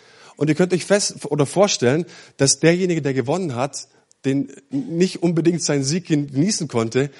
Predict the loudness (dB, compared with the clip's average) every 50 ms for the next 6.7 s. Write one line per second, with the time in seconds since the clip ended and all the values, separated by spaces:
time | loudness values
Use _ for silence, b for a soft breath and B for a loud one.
0 | B B B 4 4 6 6 4 2 2 2 4 6 4 6 4 2 0 2 4
1 | 4 4 4 4 2 0 -2 0 0 0 0 0 0 -4 -6 -2 -2 -2 -2 0
2 | -2 -4 -4 -6 -6 -6 -8 -8 -6 -8 -6 -6 -4 -6 -6 B B B -10 B
3 | -2 0 2 0 0 2 2 2 2 2 0 0 0 0 0 -2 -6 -8 -6 -4
4 | -2 0 0 0 -2 -4 -6 -4 -2 -2 -4 -2 -4 -4 -6 B B B B B
5 | 4 4 4 4 2 2 2 0 -2 -4 B B B B B B B B _ 0
6 | 0 0 0 -4 -6 -6 -4 -2 -2 0 0 -2 -4 -8